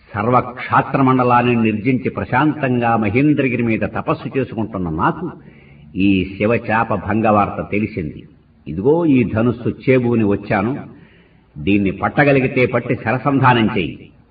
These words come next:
చేశావా, నీ వీరత్వాన్ని మెచ్చుకుని నీతో ద్వంద్వ యుద్ధం చేస్తాను" అనగా రాముడు,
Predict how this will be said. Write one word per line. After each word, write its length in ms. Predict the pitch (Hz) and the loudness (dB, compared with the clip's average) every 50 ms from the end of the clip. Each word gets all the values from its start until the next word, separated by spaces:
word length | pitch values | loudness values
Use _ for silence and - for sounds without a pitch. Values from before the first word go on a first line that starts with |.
| - - | -4 0
చేశావా, 480 | 113 127 120 - 143 131 131 139 160 185 | 0 2 2 4 4 4 6 6 4 4
నీ 240 | 160 143 131 127 | 4 4 4 4
వీరత్వాన్ని 640 | 123 113 135 143 143 - - - 135 127 123 117 117 | 4 4 2 2 0 -2 -2 0 0 2 2 2 2
మెచ్చుకుని 400 | 117 117 117 - 156 135 131 123 | 2 0 0 0 0 0 2 2
నీతో 260 | 123 120 123 127 110 | 2 0 0 0 0
ద్వంద్వ 440 | 90 76 73 87 98 117 131 131 147 | 0 -2 -2 -2 -2 0 0 2 2
యుద్ధం 460 | 143 143 135 110 98 120 113 107 101 | 2 2 0 0 0 0 2 2 2
చేస్తాను" 440 | 101 98 95 101 95 101 82 78 78 - - - _ _ _ _ _ _ - | 2 0 0 -4 -8 -10 -10 -10 -10 -14 -20 -20 _ _ _ _ _ _ -12
అనగా 440 | 78 87 92 87 80 85 82 78 - 73 | -8 -8 -6 -6 -6 -6 -6 -6 -6 -4
రాముడు, 400 | 85 104 135 160 143 - - | -4 -2 -2 -4 -6 -8 -12